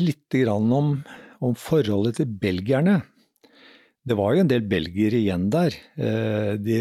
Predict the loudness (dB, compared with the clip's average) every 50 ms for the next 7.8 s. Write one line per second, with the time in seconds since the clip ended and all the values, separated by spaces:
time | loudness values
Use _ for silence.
0 | -2 -2 -4 -6 -4 -4 -4 -4 -4 -4 -4 -4 -4 -2 -2 -4 -4 -2 -2 -2
1 | -4 -4 -4 -2 -4 -4 -2 -2 -2 0 0 0 0 0 -2 -4 _ -2 0 0
2 | 2 0 0 0 -2 -2 -2 -4 -4 -4 -4 -6 -8 _ -10 -6 -4 -2 0 0
3 | 2 2 2 2 0 0 0 0 0 0 0 0 -2 -2 -2 -2 -4 -4 -6 -8
4 | -6 -4 -4 -4 -4 -4 -4 -4 -4 -4 -4 -4 -4 -4 -6 -10 -20 -20 _ _
5 | _ -20 -20 -20 -20 -20 _ _ _ _ _ -2 0 2 2 2 2 2 2 2
6 | 2 2 0 0 0 -2 -2 -4 -2 0 0 2 2 2 2 2 2 2 2 0
7 | -2 -2 -2 -4 -8 _ _ -2 -2 0 0 0 -2 0 0 0